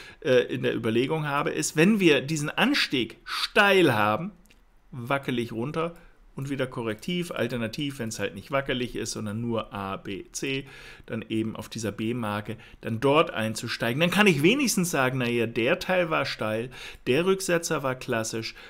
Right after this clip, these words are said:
und er war korrektiv.“ Und ich gehe zumindest mal davon aus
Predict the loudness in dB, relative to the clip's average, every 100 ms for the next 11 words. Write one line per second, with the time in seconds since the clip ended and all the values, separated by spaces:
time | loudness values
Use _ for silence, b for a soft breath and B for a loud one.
0 | B 2 4 4 2 0 -4 -6 -6 -6
1 | -8 -4 -4 -4 -12 -20 -20 _ -20 _
2 | -20 -10 -4 -4 -2 -2 0 0 2 4
3 | 2 2 0 0 2 4 4 4 2 2
4 | 0 0 -2 -6